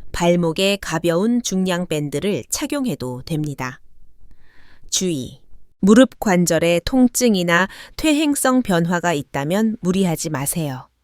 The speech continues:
사, 까치발 들기. 발바닥 혈관을 깨우는 동작. 효과. 나이가 들수록 약해지는 발바닥 아래쪽 순환을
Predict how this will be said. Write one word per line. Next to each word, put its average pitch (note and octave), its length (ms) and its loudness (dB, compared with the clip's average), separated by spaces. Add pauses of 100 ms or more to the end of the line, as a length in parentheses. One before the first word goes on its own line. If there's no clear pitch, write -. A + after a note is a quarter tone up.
(120)
사, G3 540 4
까치발 A3+ 500 4
들기. E3+ 480 0 (720)
발바닥 F3 600 4
혈관을 A3+ 640 4
깨우는 C4+ 500 4
동작. D#3+ 480 -2 (1080)
효과. D#3+ 480 0 (920)
나이가 A3 460 6
들수록 A#3 600 4
약해지는 F3+ 720 2 (300)
발바닥 G#3+ 680 4
아래쪽 E3+ 540 0
순환을 G#3+ 560 0